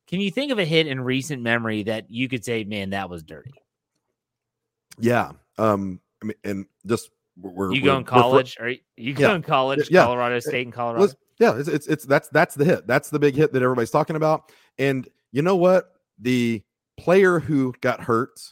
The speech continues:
Speaker 2: and the coach of the player that got hurt, the coach that looks at that guy like he's his other son, has said, "It's a fast game. That guy's not a dirty player. Leave him alone." The,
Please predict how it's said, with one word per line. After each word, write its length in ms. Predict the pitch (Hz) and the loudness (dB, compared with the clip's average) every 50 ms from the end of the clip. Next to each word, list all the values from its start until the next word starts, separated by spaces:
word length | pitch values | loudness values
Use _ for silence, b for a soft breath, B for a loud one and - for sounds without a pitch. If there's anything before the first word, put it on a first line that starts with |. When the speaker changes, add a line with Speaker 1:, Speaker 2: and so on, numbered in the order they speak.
| _ _ _ _ _ _ - - | _ _ _ _ _ _ -6 -4
Speaker 2:
and 180 | 127 131 127 | -4 -2 -2
the 80 | 131 123 | -2 -4
coach 400 | - - 165 185 180 - - 143 | -2 2 2 2 2 2 -2 -4
of 100 | 139 113 | -4 -2
the 80 | 127 | -2
player 260 | 120 - 127 123 120 113 | -4 -2 0 0 0 0
that 80 | 117 | -2
got 100 | 113 110 | -2 -2
hurt, 160 | 117 117 - 113 | -4 -4 -2 -4
the 80 | 123 | -6
coach 320 | - - 196 208 208 - - | 0 2 2 2 2 0 -4
that 200 | 147 131 _ - | -4 -4 _ -6
looks 300 | 110 123 156 151 - - | -2 -2 -2 -2 -2 -6
at 100 | 131 123 | -2 -2
that 160 | 123 110 110 | -2 -2 0
guy 220 | 117 120 120 117 | -2 0 0 0
like 220 | 110 107 113 110 - | 0 -2 -4 -6 -6
he's 180 | 120 113 - | -8 -8 -6
his 280 | 113 101 92 - - - _ _ _ - | -6 -8 -8 -8 -14 -18 _ _ _ -2
other 280 | - 127 113 110 107 101 | 0 0 0 2 0 -4
son, 460 | - - 135 113 98 90 87 98 104 _ _ _ _ _ _ _ _ _ _ _ - | -2 -4 -4 -2 -2 -4 -8 -12 -16 _ _ _ _ _ _ _ _ _ _ _ -2
has 180 | 143 135 123 - | -2 -2 -2 0
said, 440 | - 196 160 131 117 110 107 104 - _ _ _ _ _ _ _ _ _ _ _ _ _ _ _ _ _ | 2 4 4 4 4 2 0 -2 -6 _ _ _ _ _ _ _ _ _ _ _ _ _ _ _ _ _
"It's 100 | - - | -10 -8
a 40 | 135 | 0
fast 300 | - 165 - 151 - - | 2 4 4 4 2 -2
game. 400 | 139 127 127 120 117 113 110 - _ _ - | -4 -2 -2 -2 -4 -6 -10 -14 _ _ -4
That 160 | 123 131 120 | -4 -2 0
guy's 240 | 131 123 120 117 110 | 2 2 2 2 0
not 180 | 120 107 - - | -2 -4 -4 -6
a 40 | 113 | -2
dirty 240 | 107 113 110 110 104 | 0 0 0 0 -2
player. 440 | - 117 110 104 101 98 98 90 _ _ _ _ _ - | -2 -2 0 0 0 -2 -2 -6 _ _ _ _ _ -2
Leave 200 | 113 135 139 135 | -2 -2 0 0
him 120 | 143 131 | 0 0
alone." 540 | 123 117 113 107 104 104 101 98 95 92 - _ _ _ _ _ _ - | 0 0 2 2 2 2 0 -2 -4 -8 -14 _ _ _ _ _ _ -12
The, 140 | 107 - | -12 -12